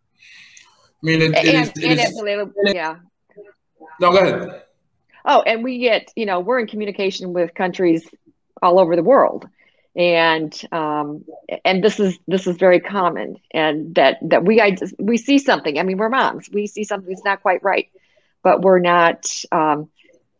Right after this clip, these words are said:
Speaker 2: either not taking seriously. Now, some countries like Nigeria, where this is a, a, a tremendous problem, and we here in the United States are now connected with the moms over in Nigeria,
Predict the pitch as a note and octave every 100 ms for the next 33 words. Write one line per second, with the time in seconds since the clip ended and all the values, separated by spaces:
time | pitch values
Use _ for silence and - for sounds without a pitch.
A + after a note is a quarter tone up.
0 | _ G#3 G3+ G3 A3 - B3+ G3+ F#3 F3+
1 | F3+ F#3+ F#3+ F#3+ F#3+ B3+ C4+ - F3 D#3+
2 | E3+ E3+ F3+ E3+ E3 D3+ F#3+ G#3 E3 C3+
3 | D3+ D#3 E3+ E3+ D3+ C#3+ - - - -
4 | C#3 - D#3 F#3 A3+ C3 - - G2 -
5 | A2 _ - - G3+ G3+ G3+ A3+ A3+ G#3
6 | G3 - A#3+ G#3+ G3 F3 E3+ D#3 E3+ E3
7 | D#3 F#3 F#3+ F#3 D3+ C#3+ D3+ D3 D3 D3+
8 | D3 C#3+ D3 D#3 D3+ D3 C3+